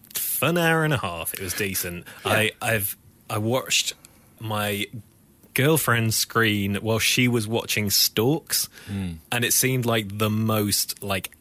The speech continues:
Speaker 1: abstract, bizarre kids film. They were, uh, uh, trying to <laughs> follow it, especially without the dialogue, to, the,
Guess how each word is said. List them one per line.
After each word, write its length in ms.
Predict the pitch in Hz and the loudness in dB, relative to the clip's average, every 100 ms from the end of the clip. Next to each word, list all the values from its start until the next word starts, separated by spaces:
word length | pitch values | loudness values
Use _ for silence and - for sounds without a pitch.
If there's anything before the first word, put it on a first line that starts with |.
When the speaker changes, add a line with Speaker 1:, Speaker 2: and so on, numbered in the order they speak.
| - | -4
Speaker 1:
abstract, 680 | 107 104 - - 95 - - 110 98 | -2 0 0 2 0 -2 -6 -10 -4
bizarre 480 | 101 98 104 95 92 | -2 0 0 0 -2
kids 280 | - 95 - | -4 -4 -2
film. 180 | 95 90 | -4 -2
They 80 | |
were, 120 | 98 - | -2 -2
uh, 80 | - - | -4 -6
uh, 180 | - - 131 | -8 -8 -6
trying 220 | - 127 127 | 0 2 0
to 40 | |
<laughs> 140 | 135 | -2
follow 260 | 135 143 127 | -2 2 2
it, 100 | 123 | 0
especially 400 | - - 143 - | 0 0 0 0
without 400 | 127 117 117 110 | 0 0 0 0
the 80 | - | -2
dialogue, 520 | 110 113 110 101 95 | 0 2 2 0 -4
to, 100 | 101 | -6
the, 500 | 104 123 127 95 71 | -6 -8 -10 -8 -8